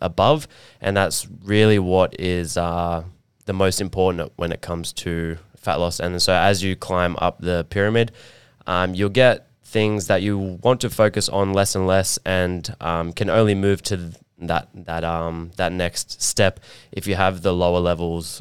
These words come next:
already, you know, down pat. Um, so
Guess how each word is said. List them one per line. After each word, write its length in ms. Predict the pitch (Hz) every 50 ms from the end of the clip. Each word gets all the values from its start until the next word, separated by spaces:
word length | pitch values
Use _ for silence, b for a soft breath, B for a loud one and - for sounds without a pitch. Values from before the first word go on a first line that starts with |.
| - -
already, 560 | 95 92 87 87 85 85 85 85 85 80 82 - _
you 80 | - 90
know, 120 | 82 85
down 280 | 85 82 90 85 82 82
pat. 280 | - - 85 78 - b b b b b b b b b b _ _ -
Um, 540 | - 90 90 87 87 87 87 85 85 - - _ _ _ _ _ _ _ - - _
so 640 | - - 120 113 110 110 110 107 107 107 107 107